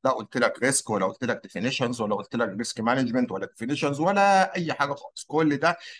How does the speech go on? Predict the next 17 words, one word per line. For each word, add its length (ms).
لسه 360
انا 340
ما 60
يهمنيش 760
انك 380
تعرف 440
الحاجات 340
دي، 360
الا 580
انك 240
لما 300
ت-، 680
ت-، 180
ت-، 120
تشعر 460
يعني 260
ايه 440